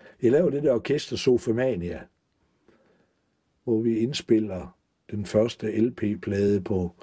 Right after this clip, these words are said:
Frederikssundsvej i Werner Studie i nitten hundrede syvoghalvfjerds. Indtil da, fra omkring, hvis jeg siger, at vi er konfirmeret i syvogtres, og så indtil syvoghalvfjerds, der forstår de ikke en skid af, hvad der foregår med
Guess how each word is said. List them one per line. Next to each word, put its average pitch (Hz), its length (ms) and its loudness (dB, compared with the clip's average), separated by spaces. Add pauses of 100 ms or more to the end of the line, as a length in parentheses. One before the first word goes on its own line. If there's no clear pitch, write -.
(120)
Frederikssundsvej 98 960 0
i 98 180 2
Werner 95 380 -2
Studie - 640 -2 (420)
i 110 80 -4
nitten 110 260 0
hundrede 107 220 0
syvoghalvfjerds. 101 800 -2
Indtil - 420 2
da, 117 240 2 (640)
fra 98 340 -8
omkring, 147 480 0 (760)
hvis - 180 -8
jeg 113 100 0
siger, 202 260 2
at 151 100 0
vi 139 80 0
er 127 40 0
konfirmeret 123 560 0
i 107 60 -4
syvogtres, 113 880 -2 (280)
og - 100 -4
så 143 120 0
indtil 143 320 0
syvoghalvfjerds, 110 680 0 (280)
der 104 60 2
forstår 202 440 2
de 143 200 -12 (760)
ikke 359 260 4
en 95 100 -8
skid 117 240 -2 (420)
af, 120 140 6
hvad 110 100 -2
der 107 60 -4
foregår 107 500 0
med 90 200 -8